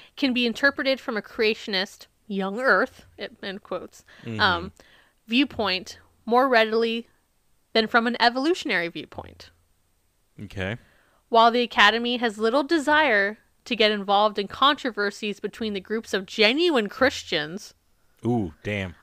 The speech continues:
Speaker 1: I believe we must show young people positive evidence that the Bible presents a literal historical account given by a trustworthy creator of how and why we are here. To do otherwise is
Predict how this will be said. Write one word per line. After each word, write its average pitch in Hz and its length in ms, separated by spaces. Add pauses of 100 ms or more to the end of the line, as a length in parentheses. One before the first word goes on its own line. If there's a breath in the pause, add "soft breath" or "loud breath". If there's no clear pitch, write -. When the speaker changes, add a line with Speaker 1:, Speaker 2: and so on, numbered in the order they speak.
Speaker 1:
I 233 140
believe 247 400
we 240 120
must 233 240
show 233 260
young 214 380
people 226 380
positive 214 520
evidence 196 680 (300 loud breath)
that 208 120
the 202 220 (180)
Bible 202 460 (120)
presents 202 360
a 196 60
literal 214 580
historical 208 560
account 180 640
given 208 260
by 190 140
a 170 80
trustworthy 208 640
creator 175 580 (320 loud breath)
of 208 140
how 185 320
and 202 180
why 175 240
we 170 160
are 170 120
here. - 400 (520 soft breath)
To - 100
do 254 280
otherwise 196 720
is - 220